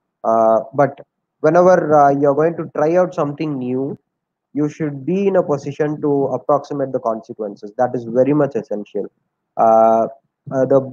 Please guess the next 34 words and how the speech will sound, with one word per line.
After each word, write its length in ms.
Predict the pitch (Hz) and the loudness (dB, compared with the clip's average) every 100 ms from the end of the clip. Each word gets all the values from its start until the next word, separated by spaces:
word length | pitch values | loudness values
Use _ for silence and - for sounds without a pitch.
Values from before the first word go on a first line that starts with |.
| - - | -14 -8
uh, 60 | - | -2
trying 320 | 151 170 185 | 2 2 4
out 180 | 175 165 | 4 4
the 80 | |
blue 240 | 139 151 160 | -2 0 4
ocean 280 | 156 147 135 | 2 0 -4
strategy, 500 | 139 127 131 139 139 | -4 -2 -4 -6 -6
this 180 | 135 | -8
is 100 | 139 | -10
the 140 | 135 131 | -4 -4
risk 180 | 131 - | -4 -4
I 80 | 123 | -6
am 120 | 113 | -4
talking 320 | 110 101 107 | -8 -8 -12
about. 360 | 98 101 170 - _ _ _ _ - | -8 -4 -4 -6 _ _ _ _ -4
Uh, 200 | 131 131 | 2 4
more 260 | 131 165 180 | 4 6 6
often 320 | 165 170 160 | 4 2 2
what 300 | 156 151 151 | 4 2 0
people 300 | 165 165 156 | -6 -2 -2
do 240 | 147 156 139 | 0 0 0
is 120 | 117 | 0
that 260 | 131 135 127 | 0 0 0
they 140 | 127 123 - 131 | -2 -2 -4 -2
hardly, 400 | 139 147 139 127 | -2 0 -4 -2
they, 220 | 139 131 | -2 0
they'll 220 | 143 156 160 | 2 4 4
not 300 | 160 180 170 | 2 2 2
be 100 | 170 | 2
in 80 | |
a 60 | 143 | 2
position 420 | 127 123 135 139 | -2 -4 -6 -4
to 80 | 135 | 0
approximate 640 | 120 - 123 - 131 123 | -2 0 -4 -4 -8 -8